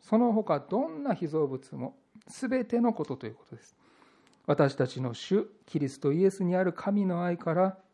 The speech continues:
私たちを引き離すことはできません」。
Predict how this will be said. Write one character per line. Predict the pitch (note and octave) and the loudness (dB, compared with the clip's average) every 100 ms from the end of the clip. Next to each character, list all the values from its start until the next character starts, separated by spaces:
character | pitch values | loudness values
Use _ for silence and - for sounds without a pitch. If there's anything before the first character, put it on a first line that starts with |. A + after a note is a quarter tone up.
| _ | _
私 | C3 B2 A#2 | -8 -6 -6
た | - G#2+ | -8 -10
ち | - | 0
を | F#3 | 2
引 | G#3+ - | 2 -2
き | E3 | -8
離 | D3 E3+ | -6 -8
す | D#3+ - | -8 -14
こ | D#3 | -14
と | C#3+ C3+ | -8 -4
は | F3 A3 - _ _ _ - | -4 -4 -10 _ _ _ -12
で | B2 | -12
き | - | -12
ま | A2 G#2+ G2 | -18 -18 -20
せ | - - C#3 | -20 -12 -10
ん」。 | C#3+ | -10